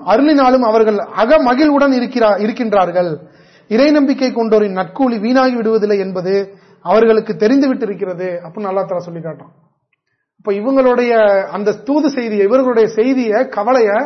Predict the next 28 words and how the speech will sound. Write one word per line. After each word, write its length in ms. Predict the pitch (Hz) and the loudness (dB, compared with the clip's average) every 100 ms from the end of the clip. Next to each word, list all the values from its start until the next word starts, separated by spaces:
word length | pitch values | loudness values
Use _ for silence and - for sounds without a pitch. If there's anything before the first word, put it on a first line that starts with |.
| - - - _ | -6 -18 -20 _
அல்லாஹ் 320 | 190 247 277 262 | -6 -2 0 0
மத்த 260 | 330 - | 0 0
சகோதரர்களுக்கு 720 | 277 254 277 269 247 226 226 | 0 2 2 2 2 -2 -4
இவங்க 200 | 254 240 | -6 -2
எத்தி 220 | 214 202 294 | -2 0 -2
வைக்கணும்னு 640 | 262 269 254 285 294 - - - _ _ | -2 -2 -2 -2 -4 -6 -16 -20 _ _
இருந்த 280 | 226 240 233 | -6 -2 -2
கவலைய 400 | 208 214 226 254 | 0 0 2 2
அல்லாஹ், 320 | 247 202 262 | -2 -2 -2
"நானே 300 | 226 208 269 | 0 0 0
பொறுப்பெடுத்துக்கிறேன்ப்பா" 1040 | 294 254 240 240 226 214 208 214 220 208 156 - - | 0 -2 -2 -4 -2 -2 0 2 2 2 -2 -16 -12
அப்படின்னு 300 | 190 214 240 | -6 -4 -4
அல்லாஹ் 280 | 196 220 208 | 0 0 0
தஆலா 340 | 202 185 156 - - _ _ | 0 -2 -4 -8 -20 _ _
அந்த 160 | - 180 175 | -14 -12 -6
சுகதாக்களுடைய 880 | 214 240 262 240 226 208 202 180 170 | -2 0 -2 -2 -2 0 -2 -2 -6
அந்த 200 | 190 196 | -8 -6
கோரிக்கையை 640 | 220 247 240 220 233 277 | 0 0 0 -2 -2 -4
மக்களுக்கு 800 | - 185 226 220 208 170 156 - _ _ - | -8 -6 -2 -2 -4 -10 -12 -16 _ _ -6
அல்லாஹ் 200 | 202 202 | -2 -2
எத்தி 180 | 170 | -4
வைக்கிறான். 360 | 202 170 156 - | -8 -8 -14 -10
இன்னைக்கு 340 | 190 226 214 | -4 -4 -4
இருக்கக்கூடிய 580 | 233 226 247 220 226 208 | -6 -2 -2 -2 -2 -4
மக்களுக்கும் 640 | 190 175 190 170 247 277 - | -4 -10 -12 -10 -10 -12 -12
அதே 200 | 175 208 | -2 0
செய்தி 260 | 208 185 165 | 0 -8 -12
தான். 180 | 156 | -14